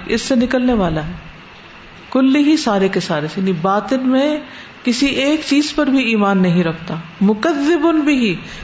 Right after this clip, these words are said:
ان کو جھٹلانے والا ہے، کن کو؟ ایمان کی ان ساری شاخوں کو۔ تو یہ نفاق اکبر ہے کہ ظاہر میں انسان اسلام کا اظہار کرے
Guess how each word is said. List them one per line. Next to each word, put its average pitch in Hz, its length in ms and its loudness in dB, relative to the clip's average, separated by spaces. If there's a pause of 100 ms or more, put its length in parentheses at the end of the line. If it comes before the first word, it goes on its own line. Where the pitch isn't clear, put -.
(160)
ان 226 140 0
کو 262 120 0
جھٹلانے 220 520 0
والا 165 340 0
ہے، 165 100 -10 (140)
کن 226 160 2
کو؟ 240 140 -2 (1300)
ایمان 196 460 2
کی 190 100 -2
ان 170 100 -2
ساری 165 260 -2
شاخوں 156 400 -4
کو۔ - 100 -6 (1300)
تو 214 80 2
یہ 226 120 4
نفاق 185 440 -2
اکبر 165 300 -4 (100)
ہے 165 60 -6 (420)
کہ 190 80 -2
ظاہر 185 420 0
میں 240 160 0
انسان 208 400 0
اسلام 196 440 0
کا 254 120 0
اظہار 240 320 0
کرے 262 200 0